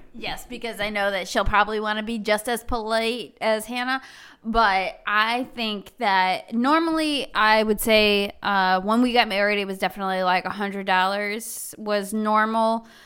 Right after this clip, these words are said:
Um, but I think the price per plate is, like, eighty to a hundred dollars right now. So I'd say maybe, like, a hundred fifty is more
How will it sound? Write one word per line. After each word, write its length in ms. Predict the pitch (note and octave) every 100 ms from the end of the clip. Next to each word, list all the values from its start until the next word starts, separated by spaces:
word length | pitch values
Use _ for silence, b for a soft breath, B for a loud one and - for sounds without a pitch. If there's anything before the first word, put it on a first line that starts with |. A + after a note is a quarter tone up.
| b -
Um, 280 | G#3 G3+ G3
but 140 | G3
I 80 | G3+
think 380 | - A3 G#3 -
the 80 |
price 460 | G#3 - G3 G3 -
per 200 | - G#3
plate 580 | F3+ - G3+ F3+ F3 A3
is, 220 | - G3 G3
like, 380 | F3 F3 - _ _ _ _ _ -
eighty 500 | G3+ A3+ A#3 C#4 D4
to 140 | C#4+
a 120 | C#4 C#4
hundred 360 | C#4 C4+ C#4+
dollars 500 | C#4 C#4 C#4 D4 C#4+
right 220 | C#4 C4
now. 320 | C4+ C#4 C#4 C4+
So 460 | - G#3 G#3 G3+
I'd 220 | - G3+
say 200 | - A#3+
maybe, 260 | A3 A3 C4
like, 220 | C4 A3
a 20 |
hundred 460 | F3 - C4 A#3 G3+
fifty 500 | - G#3+ - B3 A#3+
is 160 | G#3 G3+
more 560 | G3+ G#3 G#3+ G#3+ A3